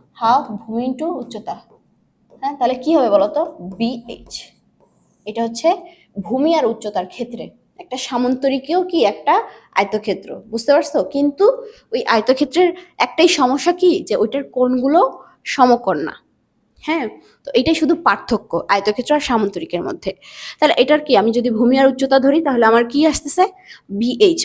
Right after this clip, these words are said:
মানে ভূমি আর উচ্চতা হচ্ছে আমার কি আসবে, এটার সামান্তরিকের ক্ষেত্রফল হবে। কর্ণ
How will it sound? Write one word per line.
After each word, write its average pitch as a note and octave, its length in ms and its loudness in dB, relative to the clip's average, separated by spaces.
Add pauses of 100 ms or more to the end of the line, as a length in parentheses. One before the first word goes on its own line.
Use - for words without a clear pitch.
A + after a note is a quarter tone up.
মানে A#3 120 2 (120)
ভূমি B3+ 260 4 (100)
আর D4 140 4
উচ্চতা A#3 400 0
হচ্ছে B3+ 200 -4 (100)
আমার A#3+ 180 -2
কি C#4 60 -8 (120)
আসবে, G#3 260 -6
এটার C#4 200 2 (640)
সামান্তরিকের A#3+ 760 0
ক্ষেত্রফল G#3+ 480 -4
হবে। - 140 -6 (580)
কর্ণ D4+ 280 6